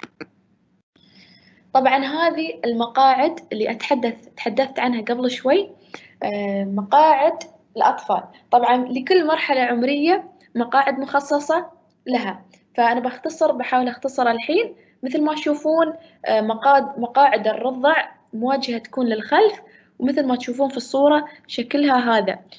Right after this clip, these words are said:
لاحظوا كيف مثبتة بأحزمة الأمان. هذه الكراسي كلها مثبتة بأحزمة الأمان، غير أن الطفل أيضا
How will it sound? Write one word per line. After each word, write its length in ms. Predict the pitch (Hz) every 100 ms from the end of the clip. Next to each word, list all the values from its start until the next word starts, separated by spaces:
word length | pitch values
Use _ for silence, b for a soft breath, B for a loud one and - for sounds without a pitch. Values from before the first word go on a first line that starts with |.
| B B -
لاحظوا 380 | 220 320 339 330
كيف 220 | 311 294
مثبتة 580 | 254 262 233 269 294 277
بأحزمة 760 | 233 269 269 - 240 254 254 247
الأمان. 440 | - 202 190 185 - _ _ b b b _ -
هذه 260 | 226 269 247
الكراسي 420 | 233 247 254 254
كلها 220 | 277 262
مثبتة 500 | 226 262 247 262 269
بأحزمة 480 | 233 247 247 247 240
الأمان، 440 | 233 233 254 349 349 240
غير 460 | 277 359 392 -
أن 120 | 277
الطفل 460 | 277 - 330 302 262
أيضا 340 | 302 339 294